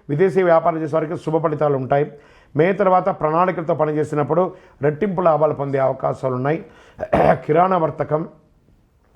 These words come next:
లేదా ఎలక్ట్రానిక్ గూడ్స్, దాని తర్వాత ఇంటీరియర్స్ వాళ్ళకి, వీళ్ళకందరికీ కూడా చాలా బాగా కలిసి వస్తుందని కూడా చెప్పచ్చు. మెడికల్ రిలేటెడ్గా వీటన్ని కూడా, అక్కడ అన్ని పనులు చాలా కష్టపడి చేయాల్సి ఉంటుంది. అప్పుడే మీకు ఫలితాలు పొందుతారు.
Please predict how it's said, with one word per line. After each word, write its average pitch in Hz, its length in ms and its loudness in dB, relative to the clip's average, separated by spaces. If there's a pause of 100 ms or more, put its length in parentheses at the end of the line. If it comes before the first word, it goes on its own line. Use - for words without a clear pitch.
(220)
లేదా 143 220 2
ఎలక్ట్రానిక్ 156 640 -2
గూడ్స్, 147 340 -2 (800)
దాని 147 160 2
తర్వాత 165 240 2
ఇంటీరియర్స్ 160 760 0
వాళ్ళకి, 151 360 -2
వీళ్ళకందరికీ 143 520 -2
కూడా 147 440 2
చాలా 139 120 0
బాగా 139 160 0
కలిసి 139 240 -6
వస్తుందని 123 240 -8
కూడా 135 140 -4
చెప్పచ్చు. 113 420 -4 (360)
మెడికల్ 175 380 0
రిలేటెడ్గా 143 640 0
వీటన్ని 135 300 -2
కూడా, 139 140 -2
అక్కడ 117 220 -2 (600)
అన్ని 208 320 0
పనులు 202 480 2 (240)
చాలా 175 140 4
కష్టపడి 196 500 -2
చేయాల్సి 165 420 0
ఉంటుంది. 165 260 -4
అప్పుడే 160 220 -2
మీకు 156 180 -4
ఫలితాలు 135 320 -2
పొందుతారు. 135 500 -2